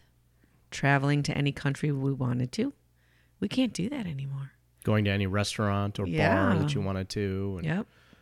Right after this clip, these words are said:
Speaker 2: gathering, events,
Speaker 1: Yep.
Speaker 2: all
Speaker 1: E-,
Speaker 2: of that.
Speaker 1: even getting supplies.
Speaker 2: Sure.
Speaker 1: You know, and so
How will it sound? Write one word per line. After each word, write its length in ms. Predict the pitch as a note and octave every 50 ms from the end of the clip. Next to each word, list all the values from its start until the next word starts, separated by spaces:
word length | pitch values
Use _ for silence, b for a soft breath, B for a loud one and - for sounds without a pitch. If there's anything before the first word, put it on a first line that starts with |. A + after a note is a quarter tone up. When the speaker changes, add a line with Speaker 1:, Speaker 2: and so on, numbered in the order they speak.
| b b b b -
Speaker 2:
gathering, 720 | - G#2 G#2+ A2 A2+ A#2+ A#2 A2+ A#2 A#2 A#2 B2 B2+ - _ _ _ _ _ _ -
events, 640 | B2+ A2 F#2 F2+ G2 G2 G2+ G#2+ G#2+ G#2 - - - -
Speaker 1:
Yep. 240 | D3+ D3+ D3+ - - _ -
Speaker 2:
all 220 | - G#2 F3 B2+ B2
Speaker 1:
E-, 40 |
Speaker 2:
of 60 | G2+ F2+
that. 80 | G2+ C3
Speaker 1:
even 260 | F#3 F3+ F#3+ F3+ F3
getting 300 | - F3 E3+ E3+ E3+ D#3+
supplies. 760 | - - D#3+ - - D#3 D#3 E3+ E3 D3+ C#3+ C#3+ - - - - - -
Speaker 2:
Sure. 340 | - - - A#2 C#3 E3 - _ _ _ _ _ _ _ _ _ _
Speaker 1:
You 120 | - D#3 D3
know, 180 | D3 D3+ C#3+
and 180 | - - D3 C#3
so 420 | - - E3+ D#3+ D#3 D3 C#3+ D3